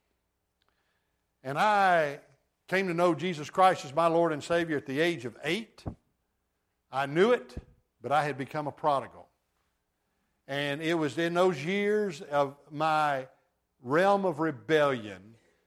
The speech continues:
that God began to work with me. And Frank, I got out my little, there was one night, it,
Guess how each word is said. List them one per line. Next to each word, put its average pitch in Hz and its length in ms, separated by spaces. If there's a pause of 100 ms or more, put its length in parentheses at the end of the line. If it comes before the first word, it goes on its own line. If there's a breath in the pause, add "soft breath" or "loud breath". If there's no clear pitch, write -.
(120)
that 139 200
God 180 300
began 160 380
to 151 60
work 190 340
with 139 160
me. 120 240 (1500)
And 123 320
Frank, 170 440
I 147 320
got 160 320
out 160 180
my 151 220
little, 156 480 (180 loud breath)
there 156 140
was 135 120
one 175 280
night, 165 400 (720)
it, 170 140